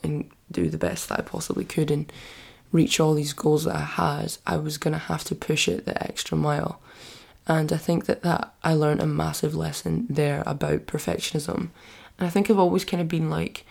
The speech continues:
"Well, nothing's, there's no point in worrying too much about stuff because nothing can be perfect, so just do it to the best of your ability and then that's that."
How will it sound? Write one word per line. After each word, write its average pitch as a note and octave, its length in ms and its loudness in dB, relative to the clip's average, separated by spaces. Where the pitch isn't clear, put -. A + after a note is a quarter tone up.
"Well, D#3 220 0
nothing's, D#3+ 540 0
there's E3 140 0
no E3+ 100 4
point D#3 280 0
in D3+ 80 2
worrying D3+ 260 2
too - 160 -4
much - 240 -4
about - 180 2
stuff - 380 -2
because - 340 -4
nothing E3+ 240 2
can E3 160 2
be D#3+ 140 2
perfect, - 460 -2
so D#3 280 2
just D#3 260 -4
do E3 120 4
it - 120 2
to F3 120 -6
the D#3+ 60 0
best D#3 260 2
of - 40 0
your D#3 60 4
ability D3+ 400 2
and - 140 0
then - 280 -2
that's - 260 -8
that." - 220 -4